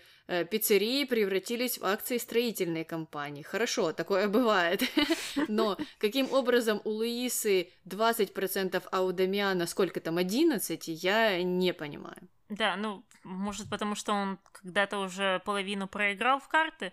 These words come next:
Speaker 1: Тогда, опять же, непонятны его претензии к Луисе. Если ты проиграл девять процентов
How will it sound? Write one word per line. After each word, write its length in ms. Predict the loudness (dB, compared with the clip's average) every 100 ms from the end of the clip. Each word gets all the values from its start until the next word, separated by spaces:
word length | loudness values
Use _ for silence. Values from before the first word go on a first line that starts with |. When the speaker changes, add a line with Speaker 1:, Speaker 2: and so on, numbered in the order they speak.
| _
Speaker 1:
Тогда, 500 | -4 -2 2 2 2
опять 380 | 0 0 0 2
же, 100 | 2
непонятны 640 | 0 0 0 2 0 0
его 280 | 0 0 0
претензии 640 | 0 -2 0 0 0 0
к 120 | -2
Луисе. 500 | 0 -2 -2 -4 -4
Если 300 | 0 0 0
ты 180 | -2 -4
проиграл 680 | -4 -2 0 2 2 2 2
девять 360 | 2 0 0 -4
процентов 540 | -6 -4 -4 -4 -8